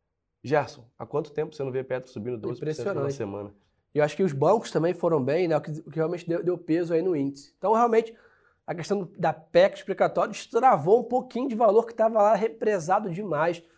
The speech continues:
Speaker 2: aqui no nosso índice. Mas vamos lá, falar dessa semana. Turma, final de semana até razoavelmente calmo, né? Vimos aí até sem grandes notícias ao longo do final de semana. Inclusive, o que teve de notícia foi até positivo,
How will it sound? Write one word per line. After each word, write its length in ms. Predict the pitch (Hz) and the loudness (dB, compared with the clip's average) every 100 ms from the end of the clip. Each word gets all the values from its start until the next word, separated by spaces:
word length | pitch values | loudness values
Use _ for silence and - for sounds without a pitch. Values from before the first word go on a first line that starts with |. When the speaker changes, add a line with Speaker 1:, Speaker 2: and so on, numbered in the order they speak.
| _ _ _ | _ _ _
Speaker 2:
aqui 240 | - 143 170 | -6 -2 -2
no 40 | |
nosso 300 | 170 165 170 | 0 -2 -2
índice. 300 | 139 117 - _ _ _ _ - | -2 -4 -12 _ _ _ _ -6
Mas 80 | |
vamos 160 | 180 277 | 0 6
lá, 140 | 233 | 6
falar 160 | 180 190 | 6 2
dessa 160 | 185 196 | 2 0
semana. 500 | - 185 143 120 - _ - | -4 0 -2 -4 -12 _ 0
Turma, 480 | 247 214 156 120 - _ _ _ _ _ | 4 4 2 -4 -12 _ _ _ _ _
final 200 | 202 240 | 0 4
de 80 | |
semana 260 | - 233 214 | 6 8 6
até 140 | 214 | 6
razoavelmente 560 | 202 233 240 233 220 220 | 6 6 6 2 0 -2
calmo, 440 | - 175 208 247 | 4 6 6 2
né? 220 | 151 170 160 | -2 -2 -2
Vimos 260 | 180 185 | -2 -2
aí 60 | 180 | -2
até 720 | 165 180 190 185 160 147 - 143 | -2 0 0 2 0 0 -6 -10
sem 240 | 139 202 208 | -6 -2 0
grandes 320 | 180 180 170 | 0 -2 -4
notícias 420 | 165 156 196 185 | -8 -8 -10 -6
ao 120 | 175 | -4
longo 100 | 165 | -4
do 60 | 165 | -6
final 180 | 165 160 | -8 -8
de 60 | |
semana. 340 | 165 139 147 190 | -8 -6 -6 -8
Inclusive, 320 | - 165 190 | -10 -8 -8
o 20 | |
que 100 | 220 | -8
teve 260 | - - 214 | -4 2 2
de 80 | 208 | 2
notícia 300 | 185 175 - | -6 -8 -8
foi 120 | 175 | -6
até 100 | 214 | -6
positivo, 720 | 254 220 165 - 196 233 - | -8 -10 -12 -10 -6 -6 -8